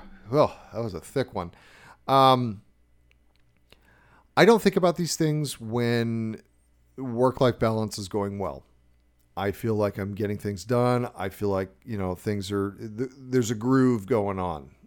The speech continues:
Everything's in sync and everything's fine. But when that sync gets thrown off, when I start to question things, when I start to question, uh, my abilities, when I start to question, "What the fuck am I doing here?" When I start doing those things, my self-esteem just goes,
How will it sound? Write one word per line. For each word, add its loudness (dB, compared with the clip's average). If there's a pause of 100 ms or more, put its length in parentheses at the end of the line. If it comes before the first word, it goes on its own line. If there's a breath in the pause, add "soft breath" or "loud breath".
Everything's -2
in -6
sync -8
and -12
everything's -8
fine. -12 (760 soft breath)
But 2
when 2
that 0
sync -2
gets -4
thrown 2
off, -2
when -4
I -4
start -4
to -10
question 0
things, -10
when -6
I -8
start -6
to -12
question, -2 (460 soft breath)
uh, 0
my -2
abilities, 0
when -8
I -6
start -8
to -16
question, -6
"What -2
the -4
fuck -2
am -4
I -4
doing 0
here?" -6
When -10
I -6
start -2
doing -2
those 0
things, -8
my -4
self-esteem -6
just -12
goes, -12